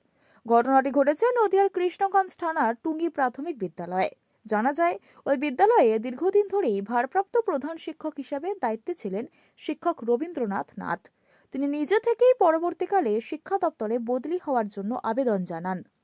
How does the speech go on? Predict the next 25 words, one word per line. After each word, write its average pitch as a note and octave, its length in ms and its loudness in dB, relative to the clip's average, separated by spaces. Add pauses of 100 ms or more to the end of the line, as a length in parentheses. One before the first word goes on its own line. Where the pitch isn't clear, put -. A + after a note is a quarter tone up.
(140)
সেই C#4 200 0
আবেদনের F#4 600 4
ভিত্তিতেই D4+ 580 2
সংশ্লিষ্ট D#4 640 -6
দপ্তর C4+ 480 -2
থেকে C#4 320 -4
তার B3 200 -2
কাছে A#3 320 -6
লিখিত C4+ 360 -4
হ্যাঁ B3 360 -4
অর্ডার G3+ 360 -4
এসে G3 280 -6
পৌঁছায়। E3+ 480 -4 (520)
সেই C#4 180 -2
খবর C#4 360 0
জানাজানি C#4+ 480 0
হতেই G4 480 2
এদিন G4+ 220 2
ওই E4 200 0
স্কুলের E4+ 340 -4
ছাত্রছাত্রী F4+ 840 -4
এবং D4+ 260 -4
তাদের C#4 340 -4
একাধিক B3+ 480 -6
অভিভাবকেরা A#3+ 720 -2